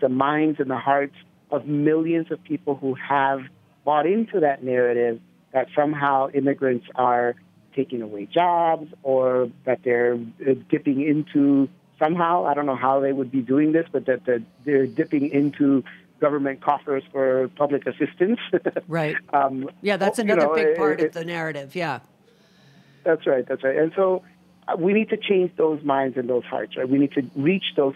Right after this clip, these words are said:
Speaker 1: folks and help them understand exactly what the contributions are of immigrants in this country and of what the benefits could be, not just to the country as a whole with legalizing all, uh, of the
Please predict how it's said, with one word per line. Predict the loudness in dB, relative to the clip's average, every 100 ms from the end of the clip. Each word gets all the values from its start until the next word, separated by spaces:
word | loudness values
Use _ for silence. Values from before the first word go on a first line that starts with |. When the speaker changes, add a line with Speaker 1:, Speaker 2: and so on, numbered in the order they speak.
| 0
Speaker 1:
folks | -2 0
and | -6
help | 0 -2 -2
them | -2
understand | -2 -2 -4 -2 0 0 -2 -8 -18 -12 -4
exactly | -4 -2 -2 0 0
what | 0 0 -2
the |
contributions | -6 -6 -4 -4 -4 0 -2 0
are | 0 2 2
of | 0 -6 -8 _ _
immigrants | -2 -2 0 -2 -2
in | -8
this | -6
country | -4 -2 -2 -4 -10 -20 _ 0
and | 2 2 0 -2
of | -2 -2
what | -2 -2 -2
the | -6
benefits | -4 -2 0 -2 -4 -6 -8
could | -2 -2 -2
be, | 0 4 4 2 -6 _ _
not | -2 -2 -4
just | -6 -4
to | -2
the | -2
country | 0 -2 0 0
as | 0
a | -6
whole | -2 2 2 2 2 -2 -6 -6
with | -2 -2 -6 -4
legalizing | 0 2 2 2 2 0 0 0 0 -4
all, | 0 2 2 2 0 -2 -4
uh, | -2
of | 0 2 0 0 0 0 -6 -6
the | 0 0 0 -2